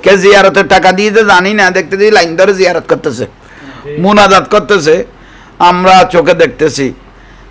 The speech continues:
তাই যত কিছু বলেন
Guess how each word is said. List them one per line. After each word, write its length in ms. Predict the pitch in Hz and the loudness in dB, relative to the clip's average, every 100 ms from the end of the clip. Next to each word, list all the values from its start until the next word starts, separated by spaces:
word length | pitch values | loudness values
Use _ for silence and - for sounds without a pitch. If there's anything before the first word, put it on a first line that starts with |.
| - | -4
তাই 500 | 208 208 214 208 190 - - - - - - - - - - - - 139 143 | 2 4 4 2 0 -12 -20 -20 -20 -20 -20 -20 -20 -20 -20 -20 -18 -12 -4
যত 300 | 170 214 - 269 | 2 2 2 2
কিছু 340 | 302 302 330 | 4 2 2
বলেন 520 | 285 233 214 202 160 | 4 4 4 2 0